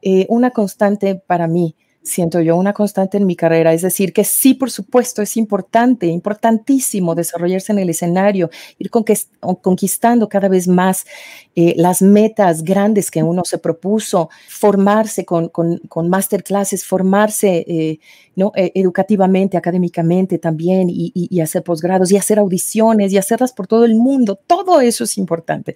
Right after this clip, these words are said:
Pero igual de importante, a mí me parece, es la manera en la cual uno puede llegar al alma de la gente, sea en un escenario así o cantando en una iglesia. A mí me parece que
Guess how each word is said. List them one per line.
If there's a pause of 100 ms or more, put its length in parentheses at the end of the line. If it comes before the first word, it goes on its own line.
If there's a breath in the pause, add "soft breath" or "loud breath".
Pero
igual
de
importante,
a
mí
me
parece,
es (380 soft breath)
la
manera
en
la
cual
uno
puede
llegar
al
alma
de
la
gente,
sea
en
un
escenario
así
o
cantando
en
una
iglesia. (560 soft breath)
A
mí
me
parece (400 soft breath)
que